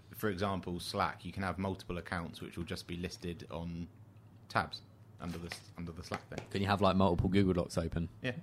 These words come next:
Speaker 2: Under, so it, it, it categori-, categorizes it a lot,
Speaker 1: Yeah.
Speaker 2: a lot more. Um, so yeah, S-, Station is a really brilliant one, and HubSpot was founded by David Cancel, who was ex C-,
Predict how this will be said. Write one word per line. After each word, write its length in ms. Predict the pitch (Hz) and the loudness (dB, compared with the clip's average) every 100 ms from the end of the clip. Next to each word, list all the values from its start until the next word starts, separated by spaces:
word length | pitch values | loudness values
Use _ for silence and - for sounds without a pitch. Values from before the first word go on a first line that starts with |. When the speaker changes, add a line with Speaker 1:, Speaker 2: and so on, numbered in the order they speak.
| - - | -12 0
Speaker 2:
Under, 420 | 92 90 87 87 | 2 4 6 4
so 140 | 90 95 | 6 8
it, 80 | 98 | 8
it, 420 | 98 95 98 - | 8 6 4 2
it 120 | 101 | 2
categori-, 600 | - 120 120 104 98 95 - - | 6 6 6 6 8 8 4 -2
categorizes 840 | - 110 - 95 92 90 87 85 | 2 4 2 4 6 8 6 2
it 100 | 87 80 | -2 0
a 60 | |
lot, 220 | 87 82 - - - | 0 0 -4 -12 -6
Speaker 1:
Yeah. 120 | 92 - | -6 -2
Speaker 2:
a 40 | 92 | -2
lot 140 | - | 0
more. 240 | 90 87 87 - - 95 | 0 0 -2 -10 -2 6
Um, 400 | 95 90 90 90 - - - - | 8 8 6 2 -6 -20 -10 8
so 100 | 120 | 12
yeah, 100 | 92 | 12
S-, 200 | - - - | 8 -2 -12
Station 460 | - - 113 107 107 | -6 4 6 6 4
is 100 | 95 | 4
a 60 | 95 | 6
really 240 | 95 92 | 8 8
brilliant 260 | 95 92 87 | 8 6 8
one, 220 | 92 87 | 6 6
and 460 | 95 98 95 92 - - - - - - - | 6 8 8 6 2 -12 -16 -16 -18 -14 2
HubSpot 560 | - 95 - 104 98 92 | 8 8 12 12 12 12
was 180 | 95 | 8
founded 420 | - 92 92 90 82 | 10 8 8 6 6
by 420 | 90 87 85 90 - - | 6 6 4 -2 -10 0
David 340 | 95 90 90 - | 4 6 4 2
Cancel, 460 | - 87 - 87 | 4 4 6 6
who 140 | 85 87 | 8 8
was 180 | 85 - | 6 6
ex 340 | 87 - - - | 4 2 -12 -12
C-, 300 | - - 104 | -4 8 8